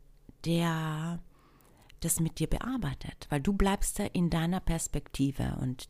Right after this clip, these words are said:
das hast du ja schon durchgemacht, das bringt dir ja nichts. Du brauchst eine andere Perspektive darauf, denn die Situation verändert sich nicht. Du kannst aber den Blickwinkel darauf verändern und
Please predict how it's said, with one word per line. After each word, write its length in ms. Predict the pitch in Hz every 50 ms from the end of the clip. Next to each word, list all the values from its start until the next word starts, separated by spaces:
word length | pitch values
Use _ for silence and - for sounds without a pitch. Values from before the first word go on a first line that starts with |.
| -
das 240 | - 143 - - - - - - - - -
hast 340 | 143 190 185 - - -
du 40 | 175
ja 220 | 165 156 156 139 131
schon 220 | - - 147 143
durchgemacht, 680 | 147 226 262 254 - - - 202 202 208 208 - -
das 100 | 170 -
bringt 300 | - - 202 220 226 -
dir 100 | - 151
ja 80 | 147 127
nichts. 160 | 127 127 -
Du 60 | -
brauchst 360 | - - 196 220 240 226 -
eine 140 | - 220 226 - -
andere 340 | - 190 208 233 233 233 226
Perspektive 720 | - 226 226 214 - - 220 - - - - 262 254 240
darauf, 380 | - 151 139 143 - - - - - - - - - -
denn 120 | 175 170
die 100 | 170 180
Situation 840 | 175 175 - - 196 - - - - - - 294 269 202 165 170 185
verändert 540 | - - - - - 247 233 214 190 170 -
sich 200 | - - - -
nicht. 200 | - - - -
Du 60 | -
kannst 240 | - 175 175 175 -
aber 100 | - 160
den 140 | 160 160
Blickwinkel 540 | 156 - 247 262 - - 170 156 151 - -
darauf 340 | - 139 131 131 120 120 -
verändern 640 | - - - - - - 120 120 113 104 - - - - - - - - - - - - - - -
und 420 | 170 170 170 170 165 165 160 -